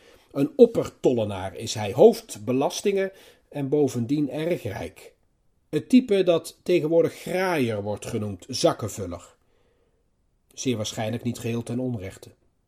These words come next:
Iemand over wie genoeg gevonden wordt. Een zondaar noemden ze hem.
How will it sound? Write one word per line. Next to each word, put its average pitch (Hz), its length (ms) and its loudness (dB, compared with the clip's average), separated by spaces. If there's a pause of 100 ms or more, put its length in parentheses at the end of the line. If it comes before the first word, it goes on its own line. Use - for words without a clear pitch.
(1080)
Iemand 170 380 2
over 147 380 2
wie 156 200 -2
genoeg 147 680 -2
gevonden 117 500 0
wordt. - 460 -8 (500)
Een 160 240 4
zondaar 127 720 4
noemden 95 400 -8
ze - 80 -10
hem. 85 420 -12